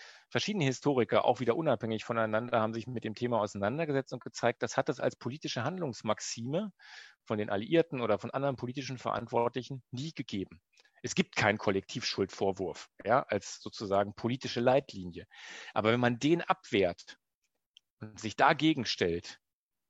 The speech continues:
dann gelingt damit eine ganz interessante psychologische Bewegung, nämlich man muss sich gar nicht mehr mit der individuellen Schuld und Verantwortung auseinandersetzen.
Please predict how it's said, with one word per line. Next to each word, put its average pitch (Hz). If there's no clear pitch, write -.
dann 110
gelingt 131
damit 135
eine 127
ganz 135
interessante 139
psychologische 127
Bewegung, 120
nämlich 120
man 110
muss 127
sich 127
gar 110
nicht 113
mehr 113
mit 113
der 104
individuellen 107
Schuld 104
und 101
Verantwortung 95
auseinandersetzen. 82